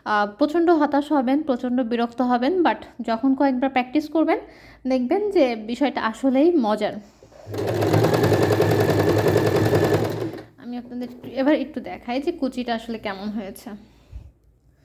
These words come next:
তো এই হচ্ছে আমার কুচিটা। আসলে একটা, আহ, টুকরো কাপড় নিয়ে করেছি, যেটা আয়রন করা ছিল না, যার কারণে দেখতে খুব বেশি একটা সুন্দর লাগছে না, but, আহ,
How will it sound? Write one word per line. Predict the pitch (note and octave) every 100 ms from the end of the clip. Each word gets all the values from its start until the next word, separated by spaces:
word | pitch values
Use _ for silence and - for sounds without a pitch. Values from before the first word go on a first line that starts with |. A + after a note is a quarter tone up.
| _ _ _ _ _
তো | -
এই | C#4 D#4+
হচ্ছে | D#4+ E4+ -
আমার | E4+ D#4+
কুচিটা। | D#4+ D#4 - A#3 C#4+
আসলে | F4+ B3+ D4 C4+
একটা, | C4+ A#3 B3 C4 D#4 D#4+ F4 - - -
আহ, | A#3+ A#3 -
টুকরো | F4 E4+ E4+ F4
কাপড় | F4 D4 C#4+ C#4
নিয়ে | C#4+ C#4+
করেছি, | C#4+ A#3+ A#3+ - C#4+
যেটা | B3 A#3+
আয়রন | A3+ A#3
করা | A#3+ A#3+
ছিল | A#3 A#3+
না, | A#3+ B3+
যার | C#4 A3
কারণে | A3+ A3+
দেখতে | A3 A3+ A3+
খুব | B3 C4
বেশি | A3+ B3
একটা | C4+
সুন্দর | C4 D#4 D4+ D#4
লাগছে | B3 A#3 A#3+
না, | A#3 A4+ - - D4+ B3
but, | A3+ A#3 A3
আহ, | G#3